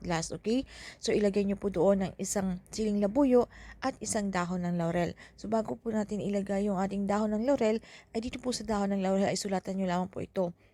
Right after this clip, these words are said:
Okay? Halimbawa po kung gusto nyo pong... Um,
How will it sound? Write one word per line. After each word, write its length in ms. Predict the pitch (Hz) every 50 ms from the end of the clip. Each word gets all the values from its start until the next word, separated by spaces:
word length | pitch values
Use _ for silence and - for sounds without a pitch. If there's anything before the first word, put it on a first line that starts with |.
| _ -
Okay? 320 | - 196 - 233 247 233 - - - - - -
Halimbawa 320 | - 208 214 214 214 196
po 160 | - 202 190
kung 160 | 202 202 196
gusto 160 | 190 190 - 202
nyo 160 | 196 190 -
pong... 320 | - 190 190 185 180 -
Um, 400 | - 185 185 185 185 185 180 -